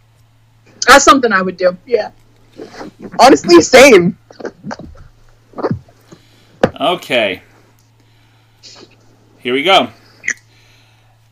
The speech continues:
Speaker 3: On our right-hand track, we have the person in charge of euthanizing all the animals at your local shelter. On the left-hand track, we have an influencer trying to take in a ridiculously impossible selfie on the tracks.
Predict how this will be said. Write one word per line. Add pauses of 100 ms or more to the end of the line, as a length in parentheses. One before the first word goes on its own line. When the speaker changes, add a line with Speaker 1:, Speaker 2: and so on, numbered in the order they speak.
(160)
Speaker 3:
On
our
right-hand
track,
we
have
the
person
in
charge
of
euthanizing
all
the
animals
at
your
local
shelter. (1040)
On
the
left-hand
track,
we
have
an
influencer
trying
to
take
in
a
ridiculously
impossible
selfie
on
the
tracks.